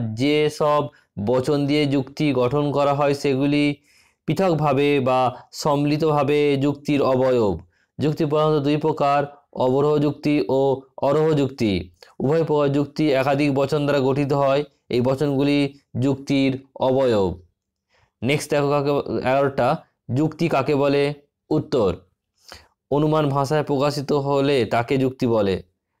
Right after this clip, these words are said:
নেক্সট বারোটা বলছে দেখো, "অবরোহের দুটি গুরুত্বপূর্ণ চিহ্ন বা লক্ষণ উল্লেখ করো।" উত্তর,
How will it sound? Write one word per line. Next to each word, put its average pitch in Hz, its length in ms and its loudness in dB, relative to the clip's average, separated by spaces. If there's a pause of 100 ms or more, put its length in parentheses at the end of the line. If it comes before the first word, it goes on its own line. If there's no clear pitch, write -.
(180)
নেক্সট 151 360 -4
বারোটা 131 340 0
বলছে 147 200 0
দেখো, 143 420 0
"অবরোহের 143 640 0
দুটি 139 240 -2
গুরুত্বপূর্ণ 143 760 -2
চিহ্ন 151 340 -2
বা 139 120 0
লক্ষণ 139 440 -2
উল্লেখ 135 340 0 (300)
করো।" 127 480 0 (480)
উত্তর, 117 440 0